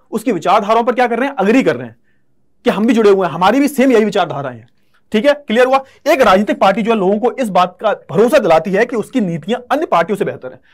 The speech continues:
अब आपको देखा होगा कि जितनी भी पार्टियां होती हैं, वो अपने आप को बेहतर दिखाने की कोशिश करती हैं कि भैया हम जो है सबसे बढ़िया हैं, हमें ही चुनो आप। वो दूसरी पार्टियों की आलोचना भी करती हैं इसके चक्कर में कि भैया देखो, उनकी पार्टी में ये कमियां हैं, जो कमियां हमारे पार्टी में नहीं है, ठीक है ना?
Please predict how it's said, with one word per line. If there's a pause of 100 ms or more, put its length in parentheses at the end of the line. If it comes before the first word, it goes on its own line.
(160)
अब
आपको
देखा
होगा
कि
जितनी
भी
पार्टियां
होती
हैं,
वो
अपने
आप
को
बेहतर
दिखाने
की
कोशिश
करती
हैं
कि
भैया
हम
जो
है (540)
सबसे
बढ़िया
हैं, (180)
हमें
ही
चुनो
आप। (280)
वो
दूसरी
पार्टियों
की
आलोचना
भी
करती
हैं
इसके
चक्कर
में
कि
भैया
देखो,
उनकी
पार्टी
में
ये
कमियां
हैं, (320)
जो
कमियां
हमारे
पार्टी
में (200)
नहीं
है, (160)
ठीक
है
ना?